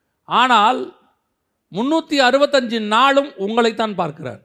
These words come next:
வசனம் உங்ககிட்ட கிரியை செஞ்சிருக்குதா இல்லையான்றதை உட்கார்ந்து உங்க பையன் பார்த்துக்கிட்டு இருக்கிறான், உங்க பொண்ணு பார்த்துக்கிட்டு இருக்குது. நீங்க என்ன தெரியுமா சொல்றீங்க? பையன் கொஞ்சம் கோவமா பேசினா, "ஏன் கோவமா பேசுற?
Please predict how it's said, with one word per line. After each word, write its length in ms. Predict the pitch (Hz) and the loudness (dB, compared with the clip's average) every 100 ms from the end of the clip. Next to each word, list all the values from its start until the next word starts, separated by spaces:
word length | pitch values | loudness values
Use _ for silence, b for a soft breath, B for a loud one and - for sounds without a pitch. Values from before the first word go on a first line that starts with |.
| _ _ _ _ _ _ _ _ _ _ | _ _ _ _ _ _ _ _ _ _
வசனம் 480 | 147 208 285 285 247 | 0 0 2 0 -2
உங்ககிட்ட 460 | 247 254 247 269 | -2 -4 -4 -4
கிரியை 320 | 277 262 277 - | -4 -2 -2 -2
செஞ்சிருக்குதா 460 | 247 254 254 247 254 226 | -4 -4 -4 -2 0 0
இல்லையான்றதை 580 | 240 254 247 233 226 | -2 0 0 0 -2
உட்கார்ந்து 440 | 220 196 233 233 226 | -2 -2 -2 -2 -2
உங்க 140 | 208 | -4
பையன் 300 | 190 208 226 | -4 -2 -2
பார்த்துக்கிட்டு 400 | 190 214 220 196 | 0 0 0 -4
இருக்கிறான், 220 | 190 185 | -4 -4
உங்க 140 | 170 160 | -4 -4
பொண்ணு 240 | 202 233 | -4 -2
பார்த்துக்கிட்டு 460 | 196 196 208 208 175 | 0 0 0 -2 -4
இருக்குது. 260 | 151 123 104 _ _ _ _ _ _ _ - | -8 -10 -16 _ _ _ _ _ _ _ -10
நீங்க 340 | 185 302 330 | -4 -4 -2
என்ன 140 | 277 285 | -2 -2
தெரியுமா 260 | 277 254 | -2 -2
சொல்றீங்க? 680 | 214 226 214 196 208 196 151 - | 0 0 -2 -2 -2 -2 -6 -6
பையன் 280 | 214 247 233 | -2 -2 -2
கொஞ்சம் 200 | 214 196 | -6 -4
கோவமா 360 | 220 233 214 190 | -2 0 -2 -4
பேசினா, 360 | 180 156 180 185 131 _ _ - | -6 -6 -6 -6 -8 _ _ -4
"ஏன் 280 | 254 302 285 | -2 -2 -6
கோவமா 280 | 285 277 262 | -8 -8 -6
பேசுற? 380 | 247 - 226 | -6 -6 -10